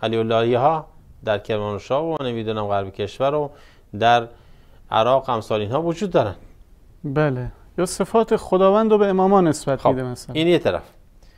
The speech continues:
Speaker 2: بله.
Speaker 1: یا اینکه، اه، به هر حال، اه، م-،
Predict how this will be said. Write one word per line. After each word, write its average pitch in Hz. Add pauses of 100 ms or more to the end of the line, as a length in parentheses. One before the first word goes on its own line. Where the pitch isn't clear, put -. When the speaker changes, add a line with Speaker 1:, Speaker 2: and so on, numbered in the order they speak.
Speaker 2:
بله. 127
Speaker 1:
یا 156
اینکه، 185 (760)
اه، 117 (500)
به 123
هر 131
حال، 165 (600)
اه، 110
م-، 127